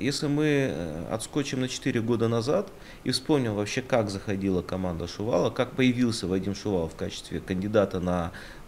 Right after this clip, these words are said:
пост главы города Сургута, то мы обнаружим, что тогда все говорили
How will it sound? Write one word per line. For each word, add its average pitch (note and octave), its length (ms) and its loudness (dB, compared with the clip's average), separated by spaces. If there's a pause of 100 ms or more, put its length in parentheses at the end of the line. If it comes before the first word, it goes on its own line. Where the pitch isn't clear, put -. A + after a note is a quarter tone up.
пост G#2 260 2
главы G2+ 300 2
города G#2+ 380 2
Сургута, B2+ 540 -2
то C#3+ 380 2
мы D#3+ 160 2
обнаружим, D#3 580 0
что - 220 -6
тогда G#2 320 -2
все D#3 240 -2
говорили B2+ 600 2